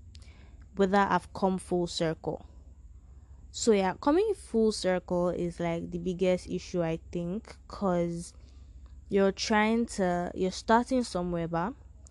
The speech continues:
and then you're trying to understand why you can't get to the other end of the spectrum. It's crazy.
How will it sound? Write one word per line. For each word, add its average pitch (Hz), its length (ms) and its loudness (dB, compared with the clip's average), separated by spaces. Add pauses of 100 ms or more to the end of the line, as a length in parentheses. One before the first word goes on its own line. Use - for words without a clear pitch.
(320)
and 185 180 -2
then 180 140 0
you're 180 160 2
trying 214 360 0
to 196 120 -2
understand 175 1000 -2
why 185 200 0
you 180 100 0
can't 180 280 -4
get 175 200 0
to 175 100 -10
the 180 180 -2
other 180 360 0
end 175 260 -4
of 160 140 -2
the 165 60 -10
spectrum. 170 800 -8 (680)
It's 220 240 4
crazy. 175 760 2